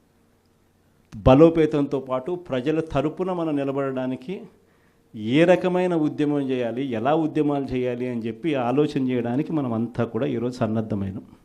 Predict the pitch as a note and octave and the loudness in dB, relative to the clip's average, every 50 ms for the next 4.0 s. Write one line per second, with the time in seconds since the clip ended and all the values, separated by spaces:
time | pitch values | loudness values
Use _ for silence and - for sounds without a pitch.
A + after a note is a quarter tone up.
0 | _ _ _ _ _ _ _ _ _ _ - - - - - - - - - B2+ | _ _ _ _ _ _ _ _ _ _ -20 -20 -20 -20 -20 -20 -18 -10 -6 -4
1 | B2 B2+ C3+ C3+ C3+ B2 C#3 B2+ C3 B2+ B2+ B2 C3+ C3+ C3 C3 C3 B2+ B2+ C3 | 0 2 2 4 4 2 2 2 2 2 2 2 2 0 0 0 0 0 0 0
2 | D3 C#3+ C3+ B2+ B2+ - - - - - - - A2 A2+ A2+ A#2 B2+ B2+ B2+ B2 | 0 0 0 0 -4 -6 -14 -20 -20 -20 -14 -8 -4 -2 0 2 2 0 0 0
3 | B2 B2+ B2 C3 C3 B2+ - C3+ B2 B2+ B2 A#2+ A#2+ A#2+ A#2+ A#2 - A#2 A#2 A#2 | -2 0 0 0 0 0 -2 -6 -4 -4 -4 -4 -2 -4 -6 -8 -8 -8 -8 -10